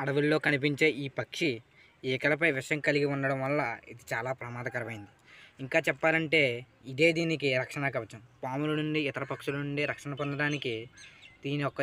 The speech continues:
ఈకలు చాలా ఉపయోగపడతాయని చెప్పవచ్చు. ఫ్యాక్ట్ నెంబర్ టూ, తోకను ఆధారంగా చేసుకుని గెంతే జంతువు. అదేమిటో మీకు తెలుసా? ఇది ఆస్ట్రేలియాలో పుట్టింది. ఆస్ట్రేలియాలో మనుషుల కన్నా ఎక్కువగా ఈ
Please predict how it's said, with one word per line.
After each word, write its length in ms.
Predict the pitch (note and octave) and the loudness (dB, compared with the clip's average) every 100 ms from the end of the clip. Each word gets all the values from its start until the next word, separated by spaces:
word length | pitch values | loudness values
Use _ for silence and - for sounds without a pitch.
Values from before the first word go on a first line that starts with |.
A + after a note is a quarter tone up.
| C3 | 0
ఈకలు 340 | B2+ B2+ E3 C3+ A2+ - _ - | 0 0 0 0 -4 -12 _ -6
చాలా 240 | C3 A#2+ C3+ C#3 - - B2 | -2 0 0 -2 -8 -16 -8
ఉపయోగపడతాయని 720 | C3+ C3+ C3+ C#3 C3+ C3+ D3+ | -2 -2 -2 -2 -2 -2 -4
చెప్పవచ్చు. 420 | C3+ - A2+ - - - _ _ _ - | -6 -8 -14 -14 -20 -20 _ _ _ 0
ఫ్యాక్ట్ 260 | F#3 F#3+ - | 4 4 4
నెంబర్ 260 | D#3+ E3 D3 - | 2 4 2 2
టూ, 100 | D3 - - _ _ - _ - | 0 -2 -14 _ _ -20 _ -2
తోకను 360 | D3+ D#3+ - G3+ | 2 4 6 8
ఆధారంగా 380 | E3+ E3+ E3+ F3 F3 | 8 8 6 6 4
చేసుకుని 400 | E3+ C#3 E3 E3 D3+ - - B2+ | 4 2 0 0 -2 -8 -12 -4
గెంతే 280 | D3+ C#3 E3 D3+ | -2 2 4 4
జంతువు. 300 | C#3 C3 G#2+ - - - - | 2 -2 -10 -14 -20 -16 -6
అదేమిటో 400 | C#3+ D#3 D3+ C#3 F3 | 0 2 2 2 2
మీకు 140 | C#3+ C#3 | 2 2
తెలుసా? 260 | A#2+ C3+ D3+ - - - _ _ _ _ - - - - - - - - F3 | 2 0 0 -4 -18 -20 _ _ _ _ -20 -20 -20 -20 -20 -20 -20 -10 -4
ఇది 160 | D#3+ C3+ B2+ - C3+ | 2 2 0 -2 -2
ఆస్ట్రేలియాలో 520 | C3 E3 D#3+ E3+ E3 C#3+ | 0 0 2 4 2 -2
పుట్టింది. 380 | - C3 A2+ - - _ - _ _ - B2+ | -6 -4 -6 -10 -20 _ -20 _ _ -10 -8
ఆస్ట్రేలియాలో 480 | C3 D#3 D3+ D3+ D#3+ | -4 -2 0 -2 -2
మనుషుల 240 | C#3+ - D3 D3 | -4 -4 0 0
కన్నా 220 | D3 D#3+ - - - - B2+ | 0 -4 -6 -20 -18 -10 -10
ఎక్కువగా 420 | - E3 D#3 C3 A#2 | -4 -2 0 0 -2
ఈ 40 | - | -6